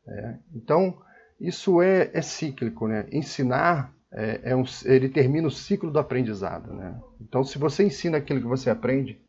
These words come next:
é, você fixa mais, né? E sempre foi assim. Quanto mais você fizer, mais você decora, decora. Claro que existem muitas técnicas de memorização. Você pode construir o palácio da memória, usar acrônimos, inventar encadeamentos,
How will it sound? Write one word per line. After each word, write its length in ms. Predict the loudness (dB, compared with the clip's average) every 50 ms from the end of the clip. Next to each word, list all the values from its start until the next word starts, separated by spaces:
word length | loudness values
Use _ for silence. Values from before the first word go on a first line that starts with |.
| _ -12
é, 220 | -8 -6 -6 -4 -4
você 260 | -4 -4 -2 -2 -4
fixa 460 | -6 -6 -10 -12 -12 -8 -6 -4 -4
mais, 340 | -4 -4 -8 -10 -12 -16 -12
né? 100 | -10 -10
E 40 | -10
sempre 340 | 2 6 6 6 6 6 2
foi 140 | 2 2
assim. 320 | 2 2 -2 -10 -14 -16 -16
Quanto 280 | -4 -4 -2 -2 6
mais 200 | 8 10 10 10
você 200 | 8 6 2 0
fizer, 520 | -4 -2 -2 4 6 6 6 6 2 -2 -12 -20 -20 -20 -20 _ _
mais 200 | 6 6 6 6
você 240 | 4 0 0 2 2
decora, 480 | 2 2 2 0 -2 -2 -2 -2 -4 -6
decora. 440 | -2 0 0 0 0 -2 -2 -2 -2
Claro 380 | 4 8 10 10 10 10 6 4
que 100 | 2 4
existem 480 | 4 6 6 4 4 2 -2 -2 -2
muitas 320 | -2 -2 0 -2 -4 -6 0
técnicas 480 | 2 2 2 4 2 -4 -4 -4 -4
de 60 | -4 -2
memorização. 920 | -2 -2 -2 -2 -4 -4 -4 -6 -8 -8 -6 -2 0 0 0 0 -4 -8 -16
Você 120 | -20 -8 -2
pode 200 | -2 -2 -2 -2
construir 300 | -4 -6 -4 -4 -6 -6
o 60 | -4
palácio 440 | -4 -6 -4 -4 -4 -6 -6 -6 -8
da 100 | -8 -6
memória, 440 | -6 -4 -2 -2 -2 -2 -4 -6
usar 220 | -8 -4 -2 -2 -2
acrônimos, 640 | -2 -6 -6 -4 -2 -2 -2 -2 -4 -6 -8 -8 -4
inventar 440 | -2 -2 -2 0 2 2 4 4
encadeamentos, 760 | 2 0 -4 -4 -4 -2 -4 -4 -4 -2 -2 -2 -2 -4 -8